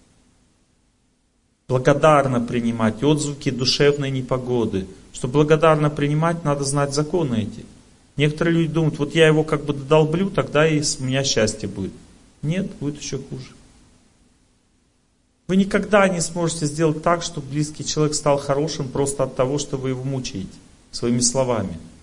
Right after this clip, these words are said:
Будет только хуже и хуже, хуже и хуже, пока он не уйдет. Сначала мы молимся и здоровый образ жизни ведем, с добрыми людьми общаемся, стало чуть-чуть больше сил.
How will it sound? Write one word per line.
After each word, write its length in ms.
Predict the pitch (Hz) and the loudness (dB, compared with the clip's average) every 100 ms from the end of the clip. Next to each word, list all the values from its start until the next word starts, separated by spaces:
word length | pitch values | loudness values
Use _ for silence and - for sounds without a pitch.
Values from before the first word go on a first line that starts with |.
| - _ | -20 _
Будет 180 | 190 226 | 0 0
только 220 | 240 233 | 0 -2
хуже 340 | 226 240 226 175 | -2 0 0 0
и 40 | |
хуже, 380 | - - 139 127 127 | -4 -8 -8 -8 -4
хуже 280 | 220 214 156 | -2 0 -2
и 40 | |
хуже, 420 | - - 139 120 | -6 -10 -10 -8
пока 300 | 120 147 190 | -8 -2 2
он 140 | 185 151 | 2 2
не 80 | |
уйдет. 380 | 131 117 98 82 - - - - _ - - - _ _ _ _ _ _ _ _ _ _ _ _ - | -2 -2 -2 -6 -10 -20 -20 -20 _ -20 -20 -20 _ _ _ _ _ _ _ _ _ _ _ _ -4
Сначала 680 | 165 156 202 196 185 156 - - - - _ _ _ _ | -2 2 4 4 4 2 -4 -16 -20 -20 _ _ _ _
мы 160 | 147 156 | 0 2
молимся 520 | 165 160 156 - 147 | 2 2 0 0 0
и 200 | 139 135 | 0 -2
здоровый 440 | 127 143 147 135 | 2 4 4 2
образ 280 | 139 139 131 | -2 -2 -4
жизни 260 | 135 127 131 | -6 -6 -6
ведем, 260 | 127 151 | -2 -2
с 60 | 127 | 0
добрыми 400 | 139 131 131 127 | -2 0 -2 -4
людьми 240 | 127 135 | -6 -4
общаемся, 460 | 131 127 160 151 - | -4 -2 -2 0 0
стало 400 | 151 143 139 139 | 2 4 2 -2
чуть-чуть 320 | 147 147 151 | -10 -8 -8
больше 400 | 127 147 147 - | -4 -2 -2 -6
сил. 380 | - - 151 156 | -6 -4 -4 -4